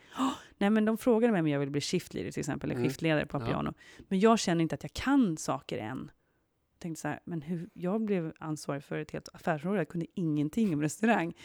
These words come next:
Speaker 1: Så här, det är ju också kanske hur våghalsen man är. Men jag tror att tyvärr så finns det väldigt mycket så här, "Jag behöver kunna massor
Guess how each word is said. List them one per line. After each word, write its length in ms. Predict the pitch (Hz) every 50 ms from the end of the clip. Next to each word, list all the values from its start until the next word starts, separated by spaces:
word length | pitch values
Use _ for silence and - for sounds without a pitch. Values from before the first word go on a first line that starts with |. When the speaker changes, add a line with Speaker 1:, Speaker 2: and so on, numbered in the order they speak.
| - - - _ _
Speaker 1:
Så 120 | - -
här, 120 | 208 - - -
det 200 | - 180 170 180
är 120 | 190 190 208
ju 140 | 220 226 214 - -
också 240 | _ 185 - - -
kanske 220 | - 156 151 156 156
hur 40 | 147
våghalsen 460 | 160 160 156 165 208 226 220 - 208
man 80 | 156 -
är. 40 |
Men 200 | - 156 156 160
jag 240 | 165 196 214 226 214
tror 140 | - - 160
att 180 | 156 - - -
tyvärr 500 | - - 175 165 170 240 277 247 156 -
så 160 | - - 170
finns 200 | - 165 156 -
det 80 | - 165
väldigt 180 | 156 151 -
mycket 280 | - 156 147 - 151 151
så 60 | 156
här, 60 | 160
"Jag 160 | 156 160 160 156
behöver 180 | 160 151 160
kunna 460 | - - - 240 190 160 170 214 277
massor 420 | 294 285 226 - - - - -